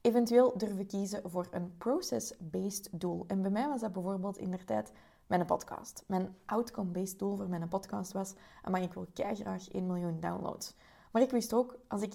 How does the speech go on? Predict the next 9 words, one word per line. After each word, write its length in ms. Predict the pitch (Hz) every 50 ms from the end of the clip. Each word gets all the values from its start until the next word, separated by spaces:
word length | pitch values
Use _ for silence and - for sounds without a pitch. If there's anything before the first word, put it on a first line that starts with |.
| - -
jarenlang 840 | - 202 202 240 262 277 294 294 294 285 277 254 247 254 240 233 226
ga 80 | 226
moeten 220 | 202 202 202 - 196
werken 280 | 208 208 196 - -
aan 120 | - 190 190
die 120 | 185 185
één 160 | 185 190 214
miljoen 340 | 220 220 214 202 190 180 175
downloads, 560 | 165 175 180 202 226 240 247 247 247 - -